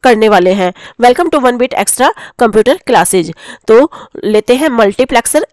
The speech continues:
and demultiplexer। सबसे पहले देखते हैं मल्टीप्लेक्सर। मल्टीप्लेक्सर को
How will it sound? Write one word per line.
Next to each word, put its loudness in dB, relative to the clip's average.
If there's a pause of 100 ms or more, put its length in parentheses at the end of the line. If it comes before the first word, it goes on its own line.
and 2 (180)
demultiplexer। -2 (260)
सबसे -2
पहले 0
देखते 0
हैं 0
मल्टीप्लेक्सर। -2 (320)
मल्टीप्लेक्सर 0
को 2